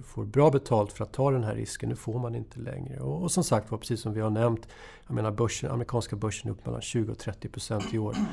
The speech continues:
Japanska börsen är upp tjugofem procent, kinesiska börsen är upp trettio procent, europeiska börser är upp mellan tio och femton procent.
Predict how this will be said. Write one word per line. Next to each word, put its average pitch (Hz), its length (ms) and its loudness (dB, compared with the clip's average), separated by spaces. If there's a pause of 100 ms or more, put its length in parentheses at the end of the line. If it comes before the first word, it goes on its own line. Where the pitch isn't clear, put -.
(260)
Japanska 113 500 2
börsen 107 320 -2
är 107 40 -2
upp 107 120 -6
tjugofem 104 380 -2
procent, 101 400 -4
kinesiska 113 420 0
börsen 107 320 0
är 107 40 0
upp 101 120 -8
trettio - 360 -4
procent, - 380 -8
europeiska 110 460 -2
börser 110 320 -2
är 107 40 0
upp 107 120 -4
mellan 104 240 -2
tio 110 220 -2
och 107 60 -10
femton 117 380 -4
procent. - 520 -10